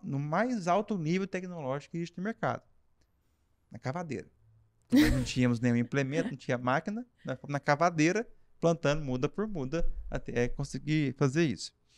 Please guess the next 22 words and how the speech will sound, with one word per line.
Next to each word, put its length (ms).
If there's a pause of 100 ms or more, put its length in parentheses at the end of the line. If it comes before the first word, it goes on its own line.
(400)
Fizemos 300
todo 380
o 180
controle 380
de 80
formigas 500
antes 480
e 60
tal. 280 (840)
Nós 120
terminamos 360
de 60
plantar 460
às 40
dez 260
horas 120
da 100
noite. 380 (560)
Outro 180
dia 220
você 120
fala, 180